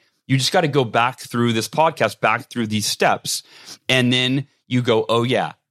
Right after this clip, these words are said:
I can get my confidence back. I can get rid of these blockages and it can emerge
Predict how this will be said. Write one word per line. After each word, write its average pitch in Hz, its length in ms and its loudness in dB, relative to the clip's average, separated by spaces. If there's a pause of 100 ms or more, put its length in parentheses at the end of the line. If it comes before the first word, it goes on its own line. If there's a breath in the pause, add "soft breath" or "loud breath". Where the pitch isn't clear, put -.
(160)
I 120 140 2
can 120 220 -4
get 117 160 0
my 98 100 0
confidence 92 540 -2
back. - 440 -2
I 110 120 2
can 113 160 0
get 107 140 -2
rid 123 120 0
of 120 60 -2
these 104 160 -2
blockages 147 800 0 (280)
and 123 140 0
it - 100 -4
can 131 140 0
emerge 131 880 0